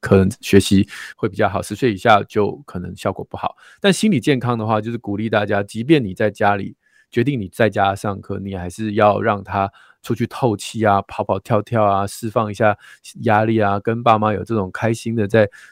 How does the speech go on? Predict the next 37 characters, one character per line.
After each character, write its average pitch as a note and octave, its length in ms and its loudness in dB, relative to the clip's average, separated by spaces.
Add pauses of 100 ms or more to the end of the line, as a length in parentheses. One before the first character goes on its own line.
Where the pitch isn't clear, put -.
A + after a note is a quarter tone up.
在 A2 140 -4
草 G2 240 -4
原 G2+ 120 0
上 B2 140 2
跑 G2+ 220 -6
跳 A#2+ 160 -2
的 G#2+ 80 -2
互 A#2+ 160 0
动。 A2+ 240 4
我 B2 80 6
想 D#3 160 8
我 A2+ 80 4
们 G#2+ 120 2
现 D#3 140 4
在 C#3+ 80 6
并 B2 240 4
没 A2+ 140 4
有 G2+ 140 4
要 G#2 260 6 (260)
像 A2 260 -2
以 G#2 100 -4
前 F#2+ 220 -6
一 G2 40 -4
样， G#2+ 200 0
就 G2+ 80 -8
是 A2 120 -2
搞 F2 200 0
得 F#2 100 0
大 G2+ 120 8
家 G2+ 60 6
都 G2+ 100 0
关 G2 180 -2
在 G2 120 2
家 F#2 260 0
里， F#2+ 140 -6
所 - 160 6
以 B2 80 8